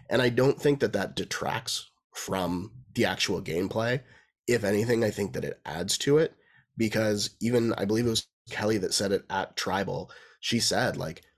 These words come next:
"We have not yet had the opportunity where everyone has been on the table." So it's just these random rock draws of people that are safe versus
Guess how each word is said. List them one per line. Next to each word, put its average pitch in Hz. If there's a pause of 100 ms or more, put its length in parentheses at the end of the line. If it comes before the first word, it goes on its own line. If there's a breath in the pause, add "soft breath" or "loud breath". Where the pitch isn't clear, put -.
(320)
"We 131
have 127
not 110
yet 110
had 107
the 101
opportunity 95
where 98
everyone 107
has 110
been 110
on 80
the 92
table." 110 (360 soft breath)
So 107 (140)
it's 113
just 113
these 120
random 104
rock 101
draws 78
of 90
people 101
that 90
are 87
safe -
versus 95